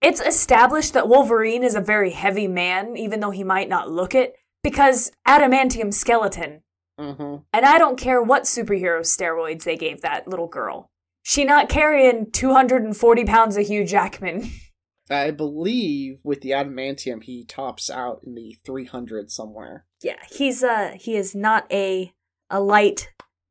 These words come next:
Speaker 1: person to carry by any means. He squatted that Harley <laughs> real quick.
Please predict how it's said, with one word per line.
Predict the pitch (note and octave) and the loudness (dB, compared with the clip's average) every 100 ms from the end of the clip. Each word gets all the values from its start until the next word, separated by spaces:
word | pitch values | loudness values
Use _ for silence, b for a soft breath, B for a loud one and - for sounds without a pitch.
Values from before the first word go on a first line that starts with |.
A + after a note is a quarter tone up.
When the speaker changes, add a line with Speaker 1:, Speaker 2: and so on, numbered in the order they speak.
| _ - | _ -4
Speaker 1:
person | G#3+ G#3 G3 | -2 -2 -6
to | F3 | -10
carry | - F#3 E3 D#3+ D3 - - | -8 -4 -2 -4 -6 -14 -6
by | G3 | -4
any | F#3+ F#3 E3+ | -2 -4 -6
means. | D3 C#3 | -8 -6
He | G3+ | -6
squatted | - - G#3+ A#3 A3+ G3 | -6 -6 4 6 6 4
that | G3+ F#3+ - | 6 6 4
Harley | G#3+ G3+ G#3 E3+ F#3 - - _ _ _ | 2 4 4 2 0 -4 -10 _ _ _
<laughs> | - - G4 - G4+ - _ _ _ - | -12 -6 -6 -6 -8 -8 _ _ _ -2
real | A#3+ B3 C#4 B3+ A#3 | 2 6 6 6 4
quick. | - G3+ - - | -4 -6 -6 -16